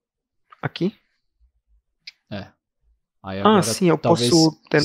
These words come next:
Speaker 2: talvez
Speaker 1: nuke.
Speaker 2: você possa, é, você, eu não sei se tem nuke, mas dá, eu acho que o, a jogada Ronte, né?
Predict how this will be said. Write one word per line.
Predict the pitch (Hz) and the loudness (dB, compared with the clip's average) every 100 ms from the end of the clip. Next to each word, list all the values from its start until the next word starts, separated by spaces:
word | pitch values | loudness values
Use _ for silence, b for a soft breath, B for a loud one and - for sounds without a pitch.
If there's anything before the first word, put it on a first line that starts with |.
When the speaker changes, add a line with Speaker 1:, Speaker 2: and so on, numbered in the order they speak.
| 156 | 0
Speaker 2:
talvez | 131 120 | -4 -4
Speaker 1:
nuke. | - - | -4 -4
Speaker 2:
você | 123 | -4
possa, | 135 127 139 - - _ | -2 -4 -4 -10 -14 _
é, | 143 | -6
você, | 131 127 - | -6 -12 -12
eu | 143 | -10
não | 143 | -8
sei | 156 | -8
se | 143 | -6
tem | 175 160 | -6 -2
nuke, | 139 - 110 | -4 -4 -8
mas | 107 - - | -8 -8 -8
dá, | 117 110 | -6 -6
eu | 117 | -6
acho | 110 | -8
que | - | -6
o, | 120 117 113 b b b b b _ | -6 -6 -10 b b b b b _
a | 113 | -10
jogada | 110 120 117 110 107 104 107 | -8 -4 0 0 0 -2 -4
Ronte, | 117 117 - 131 165 | -6 -8 -4 -2 -2
né? | 131 135 143 | -4 -8 -10